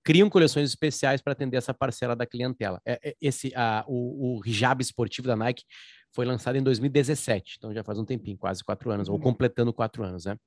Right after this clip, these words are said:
Speaker 1: É, é, vamos lá.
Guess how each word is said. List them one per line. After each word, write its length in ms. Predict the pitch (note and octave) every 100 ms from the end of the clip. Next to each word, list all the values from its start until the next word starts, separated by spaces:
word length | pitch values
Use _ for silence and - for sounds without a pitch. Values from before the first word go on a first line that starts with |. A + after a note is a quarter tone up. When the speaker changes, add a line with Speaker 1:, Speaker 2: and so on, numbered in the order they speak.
| - - - - -
Speaker 1:
É, 260 | C3+ C#3 D3+
é, 800 | D#3+ D#3 D3+ D3 C#3+ C#3+ C#3 - -
vamos 320 | G#2 B2+ F3
lá. 180 | C3+